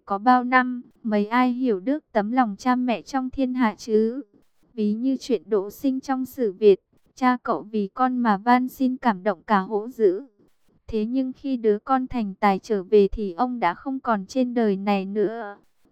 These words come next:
Có khi nào chúng ta cũng đồng cảnh ngộ như Đỗ Sinh không? Một lúc nào đó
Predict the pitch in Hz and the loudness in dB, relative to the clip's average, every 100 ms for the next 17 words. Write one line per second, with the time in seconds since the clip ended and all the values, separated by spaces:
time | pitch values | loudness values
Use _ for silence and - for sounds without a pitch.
0 | _ 214 202 - 277 247 240 190 - 202 | _ -8 -8 -6 -4 0 0 0 -4 -6
1 | 208 - 254 247 190 175 247 214 196 220 | -4 2 2 2 -10 -4 -4 -4 -6 -6
2 | 185 202 190 226 262 233 202 208 - 269 | -6 -6 -6 -2 -4 -2 -4 -4 -4 -4
3 | 262 285 262 254 254 _ _ _ _ 220 | -4 -4 -2 -2 -6 _ _ _ _ -6
4 | 202 214 285 277 247 208 190 190 | -6 -6 -6 0 0 2 2 2